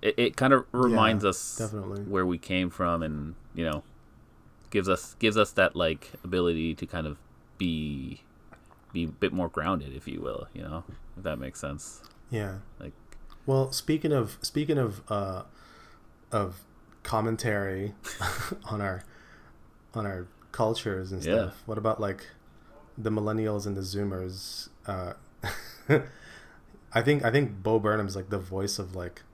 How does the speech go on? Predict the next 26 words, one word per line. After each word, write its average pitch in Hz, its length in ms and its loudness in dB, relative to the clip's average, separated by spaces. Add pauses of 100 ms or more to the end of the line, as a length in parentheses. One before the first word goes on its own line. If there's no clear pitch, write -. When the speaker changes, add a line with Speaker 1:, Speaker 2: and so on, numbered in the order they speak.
(720)
Speaker 2:
this 104 240 -2
generation. 92 720 -4 (580)
Speaker 1:
Yeah. 208 360 4 (1500)
Speaker 2:
I 98 100 -4
feel. 87 220 -10 (300)
Speaker 1:
Uh, - 40 0
you 175 140 2
know, 131 100 0 (160)
Speaker 2:
Anyway. 156 100 4
Speaker 1:
you 180 60 8
know, 202 100 8
he 175 80 6
definitely 196 360 8
has 190 160 4
his 160 140 0
finger 143 340 6
on 113 80 8
the 90 100 2
pulse. 101 640 -2
I 95 60 2
mean, 95 320 0 (640)
um, 98 640 0 (280)
I 113 60 4
think 131 240 4
a 123 40 6
Zoomer 101 760 2